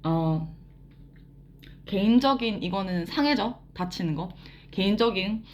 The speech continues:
상해와 특정한 고객들의, 음, 특정 고객들의 소송, 소송인데 그 소송이, 어, 청구되는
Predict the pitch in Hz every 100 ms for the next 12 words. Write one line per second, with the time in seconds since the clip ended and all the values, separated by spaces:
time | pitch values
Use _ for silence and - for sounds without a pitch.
0 | - - 294 277 233 185 208 - - -
1 | 254 185 202 240 - - 185 190 - 190
2 | 165 202 262 - - - - - - -
3 | - - - - - - - - - -
4 | 185 180 175 170 175 180 - - - 269
5 | - 294 285 247 175 180 - 214 392 -
6 | 294 240 165 - - - - - - -
7 | - - - - - - - 269 247 180
8 | 165 196 262 - - - - - - -
9 | - - - - - 185 220 269 226 175
10 | 175 190 180 143 143 - - 170 165 165
11 | 165 165 160 - - 370 359 233 196 180
12 | 226 262